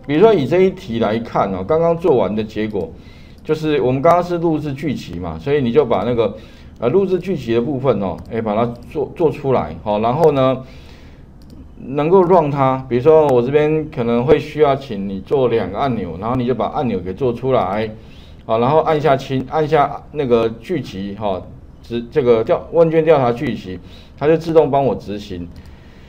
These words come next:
那最后的话呢，哈，当然，呃，我可能还是会希望说你把它做个，这个，呃，那个什么，做，做个注解好了哈。所以注解的部分呢，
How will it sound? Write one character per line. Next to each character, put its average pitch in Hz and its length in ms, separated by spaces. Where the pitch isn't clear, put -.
那 196 120
最 240 220
后 233 180
的 190 100
话 190 160
呢， 147 140
哈， 131 120
当 151 160
然， 131 460
呃， 123 140
我 131 100
可 131 160
能 117 140
还 127 160
是 - 180
会 175 100
希 156 220
望 143 140
说 139 120
你 110 120
把 98 220
它 117 60
做 135 200
个， 110 320
这 135 120
个， 110 400
呃， 95 540
那 131 80
个 120 60
什 107 100
么， 85 120
做， 147 220
做 160 180
个 135 180
注 214 220
解 92 260
好 85 100
了 80 100
哈。 87 140
所 170 240
以 202 60
注 226 200
解 127 220
的 107 80
部 165 200
分 139 200
呢， 107 160